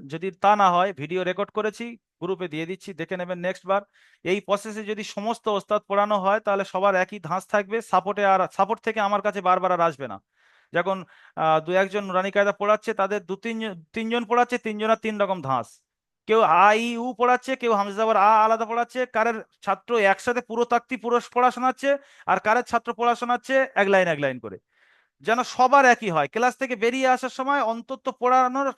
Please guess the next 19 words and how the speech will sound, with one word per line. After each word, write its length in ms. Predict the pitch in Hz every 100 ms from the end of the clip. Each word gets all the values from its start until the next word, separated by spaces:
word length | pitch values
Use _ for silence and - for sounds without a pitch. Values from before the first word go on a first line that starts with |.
| _
পড়া 200 | 240 262
শোনানোর 480 | - 240 254 302 311
প্রসেসটা 420 | 269 269 277 269
ক্লিয়ার 340 | 254 226 196
করে 180 | - 143
দেওয়া, 180 | 123 110
যে 100 | 139
আপনি 240 | 202 202 269
কিভাবে 440 | - 254 240 262
পড়াটা 300 | 302 262 262
শোনাবেন, 400 | 254 254 208 127 98 _ _ _ _
সেই 120 | 226
প্রসেসটা 400 | 226 226 233 -
ক্লিয়ার 340 | 247 240 247 240
করে 160 | 226 240
ক্লাস 240 | 208 196
থেকে 160 | 214 208
বের 160 | 170
হওয়া। 200 | 120 98